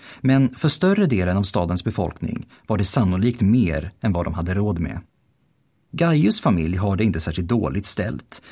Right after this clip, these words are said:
men vi behöver kanske inte berätta för hans far hur Gaius skippat förmiddagens program. De flesta andra var dock tvungna att förlita sig på gratisbiljetter.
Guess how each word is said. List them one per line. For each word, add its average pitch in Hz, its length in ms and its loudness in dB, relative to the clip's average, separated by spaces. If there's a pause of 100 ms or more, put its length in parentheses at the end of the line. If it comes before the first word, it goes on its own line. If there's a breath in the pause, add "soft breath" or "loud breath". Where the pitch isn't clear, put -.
men 123 340 4 (100)
vi 131 140 2
behöver 127 260 2
kanske 135 280 2
inte 139 120 2
berätta 143 380 0
för 110 80 -2
hans 107 180 0
far 95 300 0
hur 98 120 0
Gaius 95 520 0
skippat - 440 -4
förmiddagens 98 840 -2
program. - 480 -4 (920)
De 151 140 2
flesta 196 300 0
andra 90 460 -2 (180 loud breath)
var 131 120 0
dock 110 220 -2
tvungna 95 460 2
att 90 100 -4
förlita 85 340 -2
sig 85 140 -4
på 82 100 -6
gratisbiljetter. 107 1200 -4